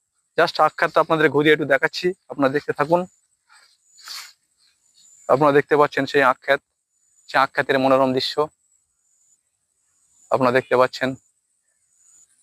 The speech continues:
সেই আখ ক্ষেতের মনোরম দৃশ্য আপনারা দেখতে পাচ্ছেন। দেখুন সেই আখ ক্ষেতের মনোরম দৃশ্য আপনারা দেখতে পাচ্ছেন। সুন্দর আখ,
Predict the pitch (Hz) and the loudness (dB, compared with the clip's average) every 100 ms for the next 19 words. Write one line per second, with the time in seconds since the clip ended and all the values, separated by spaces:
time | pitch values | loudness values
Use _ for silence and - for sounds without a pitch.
0 | - 143 135 - 139 139 131 131 135 127 | -4 0 0 0 -2 0 4 4 4 0
1 | - 131 127 123 - 117 120 - 120 120 | -2 -2 0 0 0 0 0 -2 -10 -10
2 | _ _ _ _ - - - - - - | _ _ _ _ -20 -20 -20 -20 -20 -20
3 | - _ - - - - - - - - | -20 _ -12 -8 -6 -6 -8 -10 -20 -12
4 | - - - 135 131 127 131 _ - - | -10 -10 -4 0 2 0 -4 _ -12 -12
5 | - _ _ _ - 123 131 - 120 123 | -12 _ _ _ -2 0 0 -2 0 -2
6 | - - 120 123 120 120 - 127 131 _ | -2 -4 0 2 0 -2 -4 -6 -8 _
7 | _ _ _ _ _ _ _ - _ 120 | _ _ _ _ _ _ _ -20 _ -6
8 | 123 117 - 123 117 - 127 123 _ _ | -4 -4 -2 0 0 -2 -8 -10 _ _
9 | - 135 120 120 117 120 120 | -2 2 4 4 4 2 0